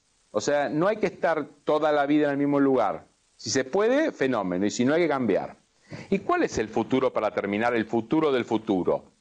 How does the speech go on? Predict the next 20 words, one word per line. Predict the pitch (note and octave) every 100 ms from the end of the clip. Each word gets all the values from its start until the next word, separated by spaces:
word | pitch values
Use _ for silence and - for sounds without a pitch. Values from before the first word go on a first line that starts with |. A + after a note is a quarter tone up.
| _ _ _ _ - _
Bueno, | F3+ D3 B2+
no | - E3+ C#4+
solamente | - - F#3 B2 G#2+ A#2+ A#2+ G#2 F#2 F#2+ F2+ F2+
ver | A2 E3 G3+
las | A2+ A#2+ C#3+ -
imágenes | A2+ A2+ G#2+ - E2+ F2 G2 - - _ _ _ _ _ _ _ _ - -
y | A#2
poder | - A#2+ D3 C#3+
ver | D3+ E3
las | D3+
imágenes | C3 D3 - C3 A#2 -
adentro | G#2 C3 D#3 B2+ B2
de |
los | C3+ A2+ C3+
órganos, | A2+ F#2 F2+ F#2 G2+ - - -
como | G2+ G2
le |
estuve | F#2 C#3+ C3+
contando | A2+ G#2+ G2 D#2 E2 F2 -
ahora, | G#2 G#2 F#2 D#2+ E2